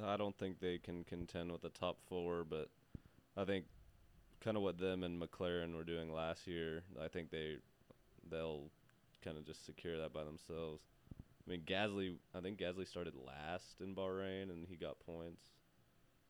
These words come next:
And then Ocon had the whole, like, penalty thing in Bahrain. And then they both scored in Jeddah. So, they're definitely the best, like,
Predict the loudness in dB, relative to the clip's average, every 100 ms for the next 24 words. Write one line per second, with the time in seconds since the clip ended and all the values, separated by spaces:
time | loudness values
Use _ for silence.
0 | -20 -16 -6 -6 -4 -8 -6 -8 -8 -10
1 | -12 -4 -2 0 0 -2 -2 -4 -6 -6
2 | -6 -6 -10 -12 -6 -6 -6 -8 -8 -10
3 | -8 -8 -6 -8 -10 -16 -20 -16 -10 -4
4 | -2 -2 -4 -6 -10 -16 -20 -20 -20 -20
5 | -20 -20 -12 -8 -6 -6 -6 -6 -8 -8
6 | -12 -14 -6 -2 0 0 -2 -4 -6 -10
7 | -12 -20 -20 -20 -8 -4 -2 -4 -6 -14
8 | -20 -20 -20 -8 -6 -4 -8 -14 -20 -20
9 | -20 -20 -20 -20 -20 -12 -2 2 2 2
10 | 2 2 0 0 0 -2 -8 -10 -8 -8